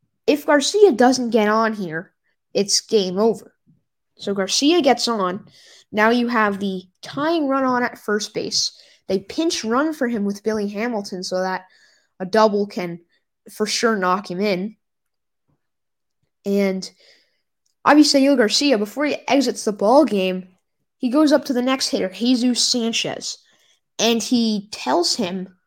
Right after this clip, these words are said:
uh, he seems to be telling him that he knows something about this pitcher. He has experience against him, or he just knows how the pitcher's gonna approach him,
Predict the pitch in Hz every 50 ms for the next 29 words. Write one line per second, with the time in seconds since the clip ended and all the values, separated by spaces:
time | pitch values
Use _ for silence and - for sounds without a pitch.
0 | _ _ _ _ _ _ _ _ _ - - - _ _ _ _ _ - 208 196
1 | 196 - _ - 269 - - - - - - 320 330 330 - - 349 349 359 -
2 | - 302 254 277 262 - - 294 294 302 294 277 247 226 185 190 196 196 208 -
3 | 226 233 240 247 269 294 330 330 320 - 320 285 285 285 269 247 240 226 240 233
4 | 226 233 - 202 202 - - - - 196 - - - - - _ _ - - _
5 | _ _ 247 226 233 247 254 233 240 233 - - 240 240 247 247 233 226 226 -
6 | 220 220 226 226 226 220 - 240 220 220 220 214 _ _ _ _ _ - 226 233
7 | 214 202 214 - 220 220 226 226 233 226 - - 240 226 202 196 - - 214 208
8 | - 208 208 - 208 - 190 196 - - 220 220 226 - 175 170